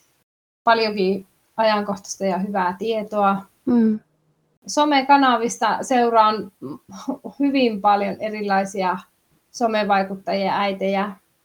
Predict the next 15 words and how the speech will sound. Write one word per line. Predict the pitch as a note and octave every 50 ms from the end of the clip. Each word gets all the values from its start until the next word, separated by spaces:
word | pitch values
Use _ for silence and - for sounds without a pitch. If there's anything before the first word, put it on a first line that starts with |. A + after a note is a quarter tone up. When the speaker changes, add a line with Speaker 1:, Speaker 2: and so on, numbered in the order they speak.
| - A3+
Speaker 1:
Varmaan | A#3 A#3 A#3+ A#3+ A3+ A3+
niinku | A3+ A3 G#3
ensimmäisenä | E3+ A#3+ B3 A3 A#3+ A3+ G#3+ G#3 G#3+ G#3+ G#3+ G#3 F#3+
tulee | G3 G3+ G#3 G3+
mieleen | G3+ G#3 G3+ G3 G3 F#3+ G3 F#3+ - F#3
Valeäiti | A3 A3 A3+ A3 A3 - - A#3+ A#3+ B3 A#3+ - C4+ - - - _ _ _ _ _ _ _ - -
Speaker 2:
Mm. | B3+ B3 A#3 A3 G#3 G#3 - _ _ _ _ _ _ _ _ -
Speaker 1:
Instagramista, | A#3 A#3 A#3 G#3 - - G#3 G3+ - A3+ G#3+ G#3+ A3 G#3+ A3+ - - G3+ G3
jota | G3+ G3+ G#3 F#3+ F#3+ -
on | F3 G#3 G3+ G3+
sitten | G#3+ G#3+ G#3 - - F#3 - - -
seurannut | - - A#3+ A3+ G#3+ G#3+ G#3+ G#3+ G3+ G3+ G3 G3 G3 G3 - _ _ _ _ -
jo | A#3 G#3+
pitkään. | G#3 - G#3+ G#3 - _ _ - G#3+ G#3 G3+ G3+ G3+
Ja | G3+ G3 G3+ G3